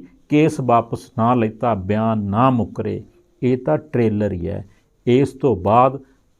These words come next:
ਤੁਹਾਡੀਆਂ ਬੇਟੀਆਂ ਦੀਆਂ ਵੀਡੀਓ ਵਾਇਰਲ ਹੋਣਗੀਆਂ ਤੇ ਤੁਹਾਡੀ ਸਾਰੇ ਕਿਤੇ ਬਦਨਾਮੀ ਕੀਤੀ ਜਾਊ, ਜਾਂ ਫਿਰ ਤੁਹਾਡਾ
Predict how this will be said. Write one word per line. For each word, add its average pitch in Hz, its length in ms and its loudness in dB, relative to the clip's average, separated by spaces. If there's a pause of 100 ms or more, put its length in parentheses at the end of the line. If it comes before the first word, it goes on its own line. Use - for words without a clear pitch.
(100)
ਤੁਹਾਡੀਆਂ 135 800 2
ਬੇਟੀਆਂ 117 640 -2
ਦੀਆਂ 120 300 -4
ਵੀਡੀਓ 104 520 -4 (100)
ਵਾਇਰਲ 110 360 0
ਹੋਣਗੀਆਂ 101 560 -8 (1500)
ਤੇ 117 300 0 (420)
ਤੁਹਾਡੀ 123 560 0
ਸਾਰੇ 131 500 -2
ਕਿਤੇ 117 320 -8
ਬਦਨਾਮੀ 104 580 -2
ਕੀਤੀ 104 400 -12
ਜਾਊ, 101 240 -8 (440)
ਜਾਂ 160 280 4
ਫਿਰ 185 220 0 (420)
ਤੁਹਾਡਾ 120 640 0